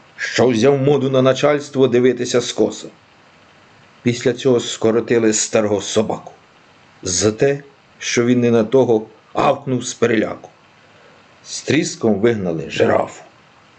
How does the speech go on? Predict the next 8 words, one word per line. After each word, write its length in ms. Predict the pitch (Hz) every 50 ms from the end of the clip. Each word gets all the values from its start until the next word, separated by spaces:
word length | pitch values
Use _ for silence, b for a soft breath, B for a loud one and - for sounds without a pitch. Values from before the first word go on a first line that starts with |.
| _ _ _ _ _ _ _ - -
Рідкісне 600 | - 110 123 - - - 98 - - 104 104 95
багатство. 600 | 90 92 - 90 80 78 - - - - - - - _ _ _ _ - _ _ _ - _ _ _ -
Не 340 | 147 160 175 170 175 185 180
за 180 | 175 220 214
те, 440 | 208 - - 151 135 131 135 143 151
що 240 | 156 - - 151 135
листя 440 | 131 123 117 110 - - - - 98
їла, 420 | 95 90 87 85 82 76 76 -